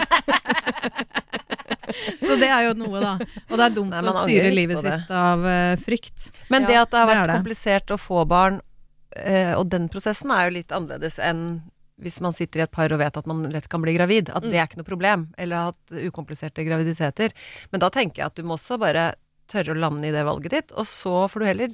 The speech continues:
Speaker 2: nesten dyrke det, at vet du hva, eh, det kunne gått utover kroppen min, det var prematurt sist gang.
Speaker 3: Mm.
Speaker 2: Finne ting som gjør at du står ved det valget,
Speaker 3: Ja.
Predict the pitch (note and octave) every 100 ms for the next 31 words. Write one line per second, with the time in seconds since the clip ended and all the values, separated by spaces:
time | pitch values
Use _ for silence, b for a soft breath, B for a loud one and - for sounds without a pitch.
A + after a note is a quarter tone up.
0 | - A#3+ - - F#3 E3+ F3+ - - G#3+
1 | G#3+ F#3 G#3 C#4+ G#4+ b b b b b
2 | G3 F3 - F3 F3 C#3+ - - B3 -
3 | B3+ B3+ G#3+ F#3 F3 F3 D#3+ - F3 -
4 | F#3 G#3+ A3 G#3+ - _ _ _ - G#3
5 | D#3+ - C4 G3+ D3+ D3 F3+ - D#3 D#3
6 | F#3+ F3 B2+ C#3 D#3 - E3+ - C3+ D3
7 | D#3+ D3 C3+ D#3 F#3+ - _ _ - F#3